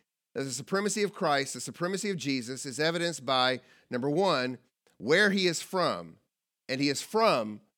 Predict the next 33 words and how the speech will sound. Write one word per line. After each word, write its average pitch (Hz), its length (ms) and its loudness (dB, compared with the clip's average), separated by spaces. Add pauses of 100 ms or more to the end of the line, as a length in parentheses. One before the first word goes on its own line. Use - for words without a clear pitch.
(180)
the 123 60 -10
very 139 200 2
presence 117 520 -4
of 107 120 -12
God. 95 380 -4
Look 107 120 -18
at 123 80 -12
verse 127 180 -6
thirty-one. 107 640 -6 (1040)
"He 247 260 2
who 190 180 0
comes 196 400 0
from 196 180 -2
above 127 540 2
is 135 100 -8
above 143 320 2
all. 95 380 -2 (680)
He 185 200 2
who 190 140 4
is 165 100 0
of 165 160 4
the 156 120 4
earth 175 380 2
belongs 143 440 0
to 143 100 -6
the 139 140 0
earth 120 360 -2 (320)
and 127 140 -4
speaks 135 340 -4
in 131 100 -2
an 127 100 -2
earthly 120 320 -4
way. 101 420 -4